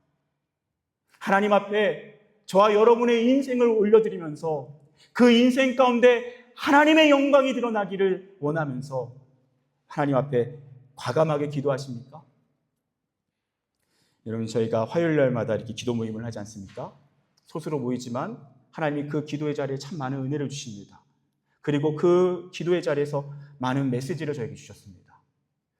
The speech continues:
그 중에 기도하는 중에 저에게 하나님이 강렬하게 주신 한 문장이 있었습니다. "기도로 담을 넘으라." 기도로 담을 넘으라.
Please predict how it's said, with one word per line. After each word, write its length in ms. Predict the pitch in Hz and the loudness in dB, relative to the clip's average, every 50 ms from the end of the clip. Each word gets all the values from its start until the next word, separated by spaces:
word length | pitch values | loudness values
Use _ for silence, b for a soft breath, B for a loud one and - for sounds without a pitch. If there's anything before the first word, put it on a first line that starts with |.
| _ _ | _ _
그 100 | - 151 | -10 -8
중에 240 | 143 143 147 151 147 | -6 -4 -4 -4 -4
기도하는 400 | 147 190 165 190 180 175 170 156 | -4 0 2 4 4 2 0 -4
중에 160 | 165 165 165 | -6 -6 -8
저에게 480 | 151 160 151 151 151 151 165 156 156 B B B - | -4 -2 0 0 2 2 0 -2 -2 B B B -4
하나님이 400 | - 208 202 208 208 208 202 208 | 0 2 2 2 2 0 -2 -2
강렬하게 720 | - - 214 226 254 277 302 285 285 277 269 247 233 247 | -4 -2 0 2 2 4 4 6 6 6 6 4 2 -2
주신 240 | 196 214 - 226 214 | -4 -6 -6 -6 -6
한 140 | 220 240 233 | -4 -2 -2
문장이 360 | 233 220 214 220 196 185 143 | -2 -2 -2 -4 -4 -4 -6
있었습니다. 480 | 110 - 117 - - 95 92 92 - _ _ _ _ _ _ _ _ _ _ _ _ _ _ _ _ _ _ _ _ _ _ _ _ _ _ _ _ _ _ _ | -10 -12 -14 -16 -18 -20 -20 -20 -20 _ _ _ _ _ _ _ _ _ _ _ _ _ _ _ _ _ _ _ _ _ _ _ _ _ _ _ _ _ _ _
"기도로 640 | - - 139 135 139 123 123 120 113 107 - - - - - - _ _ _ _ _ _ _ _ _ | -10 -6 -2 -2 -2 0 -2 -2 -4 -6 -8 -12 -16 -20 -20 -20 _ _ _ _ _ _ _ _ _
담을 380 | - - 117 110 113 107 101 98 | -16 -12 -10 -8 -8 -8 -8 -8
넘으라." 480 | 98 92 98 104 98 - 92 92 - _ _ _ _ _ _ _ _ _ _ _ _ _ _ _ _ _ _ _ _ _ _ _ _ _ _ _ _ _ _ _ _ _ _ _ _ _ _ _ | -8 -10 -10 -12 -12 -14 -16 -18 -20 _ _ _ _ _ _ _ _ _ _ _ _ _ _ _ _ _ _ _ _ _ _ _ _ _ _ _ _ _ _ _ _ _ _ _ _ _ _ _
기도로 440 | - - 214 208 247 247 247 247 247 | -2 2 4 6 8 8 8 6 6
담을 340 | 247 220 226 233 240 233 | 4 4 4 4 4 4
넘으라. 640 | 220 208 208 226 233 226 220 190 147 - - - - | 4 4 4 6 6 6 6 4 2 -2 -10 -14 -18